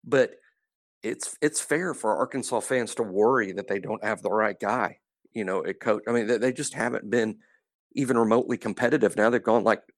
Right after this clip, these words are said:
two years without winning an S E C game. Now here comes an opportunity for them to win an S E C game. This game's very winnable because Mississippi State has been so bad. I think we all saw the regression coming 'cause Mississippi State had so many great dudes last year,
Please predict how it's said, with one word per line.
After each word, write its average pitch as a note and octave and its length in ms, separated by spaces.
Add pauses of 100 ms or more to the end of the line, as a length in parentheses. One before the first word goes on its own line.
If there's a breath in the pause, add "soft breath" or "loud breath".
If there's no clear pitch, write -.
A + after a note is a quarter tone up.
(160)
two C#3+ 180
years C3+ 260
without A2 240
winning A#2+ 240
an A2+ 60
S A#2 180
E G#2+ 60
C D3 180
game. A2+ 240
Now A#2 160
here B2+ 140
comes A2+ 360 (460 loud breath)
an B2 120
opportunity A#2 840
for A#2+ 100
them G#2+ 220
to A#2 100
win A2+ 200
an C#3+ 120
S G2 180
E G#2+ 60
C G#2 160
game. G#2 220
This A#2 140
game's G#2+ 220
very A2+ 180
winnable A#2 460 (360 soft breath)
because C3+ 280
Mississippi C3+ 300
State C#3 240
has B2 100
been C3+ 180
so C#3 160
bad. C3 300
I G2+ 60
think C3+ 200
we A#2 120
all B2+ 160
saw C#3 280
the A2+ 120
regression G#2 760
coming G2 360 (360)
'cause C3 160
Mississippi C3+ 300
State C3+ 300
had A2 140
so - 120
many A#2 140
great A2 340
dudes C#3 320
last G2 380
year, G#2 260